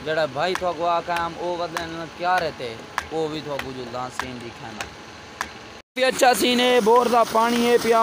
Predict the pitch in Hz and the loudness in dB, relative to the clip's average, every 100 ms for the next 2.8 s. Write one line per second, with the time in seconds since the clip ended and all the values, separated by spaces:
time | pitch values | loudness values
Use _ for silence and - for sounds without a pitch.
0 | 220 208 214 202 208 190 185 180 - - | 6 4 2 2 2 4 4 2 -2 -8
1 | - - - - - - - - - 127 | -8 -8 -8 -8 -8 -8 -8 -8 -6 -2
2 | 143 147 143 156 123 123 113 | 0 0 0 -2 0 0 -2